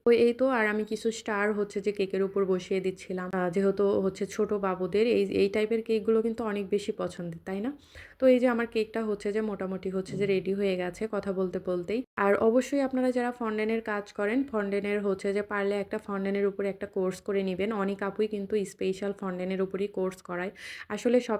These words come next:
কিছুই হচ্ছে পারফেক্টভাবে করার জন্য প্রফেশনালভাবে কিছু জানতে হয়। একটা কোর্স করলে তো অনেক বেশি ক্ষতি হয়ে যাবে না? জানার তো কোনো শেষ নাই। এই প্রফেশনে প্রত্যেক দিনই কিছু না কিছু শিখতে হয়। হয়তো আমি মুখে বলে দিলাম, সেটা আপনারা হয়তো, হয়তো ওভাবে বুঝতে পারলেন না, কিন্তু একটা, যদি একটা কোর্স করেন প্রফেশনালভাবে, তাহলে কিন্তু আপনার জন্যই ভালো,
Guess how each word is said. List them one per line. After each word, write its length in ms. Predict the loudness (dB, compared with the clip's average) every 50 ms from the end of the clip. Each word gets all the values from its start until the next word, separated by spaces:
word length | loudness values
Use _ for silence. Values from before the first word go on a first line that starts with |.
| -2 -4
কিছুই 320 | -4 -4 0 2 0 2
হচ্ছে 260 | 2 0 -2 -2 -4 -6
পারফেক্টভাবে 640 | -4 -2 -2 -2 0 0 -2 -2 -2 -6 -2 -2 -2
করার 360 | 0 0 2 2 2 2 0
জন্য 300 | 0 -2 0 0 -2 -2
প্রফেশনালভাবে 760 | -2 -4 -4 -4 -6 -6 -4 -4 -4 -2 -2 0 0 0 0
কিছু 300 | 0 -2 -6 -6 -6 -4
জানতে 360 | -2 -2 -2 -4 -4 -4 -6
হয়। 200 | -4 -4 -6 -6 -4
একটা 220 | -4 -4 -4 -4 -2
কোর্স 340 | 4 6 6 6 6 4
করলে 260 | 0 -2 0 0 0 0
তো 100 | -2 -2
অনেক 240 | -2 -4 -4 -2 0
বেশি 160 | 0 0 0
ক্ষতি 340 | -4 -6 -4 -6 -2 -2 -2
হয়ে 240 | 0 0 0 0 0
যাবে 240 | -2 -2 -2 -2
না? 140 | -2 -4 -4
জানার 300 | -2 -2 -2 0 -2 -2 -2
তো 80 | 0 0
কোনো 200 | 2 2 2 2
শেষ 320 | 2 0 0 0 -2 -4
নাই। 120 | -6 -4 -2
এই 140 | 0 0 0
প্রফেশনে 480 | 2 0 0 2 0 0 0 0 -2 0
প্রত্যেক 480 | 2 0 0 0 0 -2 -4 -2 0
দিনই 220 | 0 2 2 2 0
কিছু 240 | -2 -4 -4 -4
না 80 | -4 -2
কিছু 220 | -4 -4 -4 -4
শিখতে 300 | -2 -2 -2 -2 -4 -6
হয়। 160 | -6 -4 0 2
হয়তো 220 | 4 4 4 4 4
আমি 160 | 4 6 6
মুখে 260 | 4 4 4 2 2
বলে 260 | 4 6 6 6 6
দিলাম, 280 | 4 4 2 2 0 0
সেটা 280 | 0 0 -2 0 -2 -4
আপনারা 340 | -4 -4 -2 -2 0 0
হয়তো, 360 | 0 0 0 0 0 -2 -4 -2
হয়তো 340 | -2 -2 0 2 2 2
ওভাবে 260 | 2 2 0 -2 -2 0
বুঝতে 320 | 0 0 -2 0 -4 -6
পারলেন 280 | -4 -2 0 0 0 0
না, 100 | 0 -2
কিন্তু 240 | -2 -2 -2 -2
একটা, 160 | -4 -2 4 6
যদি 180 | 6 8 8 6
একটা 200 | 4 2 0 -4
কোর্স 380 | -2 2 4 4 4 4 2 -2
করেন 280 | -2 0 0 0 0
প্রফেশনালভাবে, 800 | 0 0 0 0 -2 -4 -4 -4 -2 -2 -2 -2 -2 0 0 0
তাহলে 280 | 0 0 2 2 2 2
কিন্তু 240 | 0 -2 -4 -2 -2
আপনার 340 | -4 -2 -2 -2 -2 -2
জন্যই 300 | 0 0 0 0 0 -2
ভালো, 220 | -2 -4 -4 -6